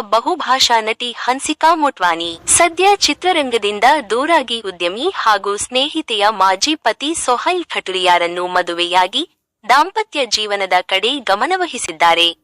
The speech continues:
ಸಿನಿಮಾದಿಂದ ಅವಕಾಶಗಳು ಕಡಿಮೆಯಾದ್ರೂ ಕೂಡ ಹನ್ಸಿಕಾ ಅವರು ಮನೆಯಲ್ಲಿ ಸುಮ್ಮನೆ ಕುಳಿತಿಲ್ಲ. ಜಾಹೀರಾತುಗಳಲ್ಲಿ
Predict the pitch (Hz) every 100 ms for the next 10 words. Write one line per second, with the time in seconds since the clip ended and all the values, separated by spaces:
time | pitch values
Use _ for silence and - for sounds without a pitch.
0 | - - 359 453 427 349 285 269 302 320
1 | 240 233 - 370 - 240 208 302 - 208
2 | 247 311 285 214 190 - 190 202 311 320
3 | - 294 - 392 302 254 226 233 294 269
4 | 226 302 302 254 330 - 339 339 320 320
5 | - 269 220 175 170 165 - _ _ _
6 | 208 302 392 415 440 392 359 285 269 247
7 | 240